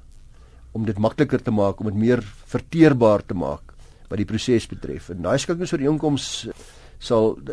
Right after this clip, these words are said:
soos ek sê, dit skep ook baie keer, die ander mooi ding daarvan is, is gewoonlik tussen twee besighede wat lank saamgewerk het.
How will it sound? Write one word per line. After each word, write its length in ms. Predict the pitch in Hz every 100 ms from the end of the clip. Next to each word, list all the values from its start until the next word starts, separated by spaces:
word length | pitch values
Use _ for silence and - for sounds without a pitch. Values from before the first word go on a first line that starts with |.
| - - 101
soos 340 | - - 117
ek 80 | 113
sê, 180 | - 135
dit 200 | 113 -
skep 320 | - 170 143
ook 140 | 156 -
baie 320 | 113 107 165
keer, 320 | 170 139 110 87 - - - - -
die 100 | -
ander 200 | - 175
mooi 260 | 156 135 175
ding 160 | 147 120
daarvan 300 | 87 - 64 -
is, 220 | - - - - - -
is 100 | -
gewoonlik 300 | 123 151 185
tussen 240 | 170 147
twee 200 | 135 165
besighede 460 | 120 131 135 139 123
wat 160 | 110 104
lank 180 | 139
saamgewerk 600 | 165 131 123 107 85 - -
het. 220 | -